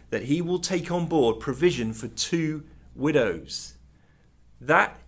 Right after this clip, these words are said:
is something that comes out of the nature of God, who created that, that law in the first place. That God sets up this idea of the guardian redeemer who can save the needy.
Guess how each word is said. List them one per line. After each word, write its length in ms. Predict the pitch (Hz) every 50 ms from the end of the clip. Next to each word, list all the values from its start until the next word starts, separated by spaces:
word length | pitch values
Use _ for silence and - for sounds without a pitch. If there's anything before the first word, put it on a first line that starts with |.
| - - - - -
is 180 | - - 143 -
something 300 | - 202 190 151 151 156
that 160 | 143 117 -
comes 400 | - - - 220 226 220 202 - -
out 360 | 185 185 190 208 202 202 - 143
of 220 | 110 107 104 107
the 120 | 127 123
nature 460 | 131 139 156 - - - - - 139 127
of 160 | 110 - -
God, 380 | - 101 87 87 104 139 - - - - - _ _
who 100 | - 156
created 680 | 147 - - 175 180 180 202 226 254 226 - - 139 -
that, 280 | - 110 101 87 - -
that 220 | 110 101 - -
law 180 | 113 110 110 110
in 80 | 113
the 80 | 120 127
first 460 | - - - 175 202 190 - - -
place. 480 | - 80 - - - - - - - - _ _ _ _ _ - - -
That 160 | 131 135 -
God 200 | 170 170 214 -
sets 480 | - - - 202 190 - - - -
up 340 | 196 160 104 82 73 - - - _ _ _ - -
this 160 | 135 120 -
idea 460 | 143 131 127 117 147 147 135 127 113
of 100 | 104 98
the 100 | 107 110
guardian 560 | 110 107 139 143 151 160 160 147 135 117 104
redeemer 480 | 98 98 98 - 113 110 107 104 101 98
who 140 | 95 107 98
can 180 | 104 - 98
save 540 | 90 - - - - 101 101 101 98 95 - - _ _ _ _
the 80 | - 95
needy. 520 | 95 90 85 82 80 80 80 71 65 -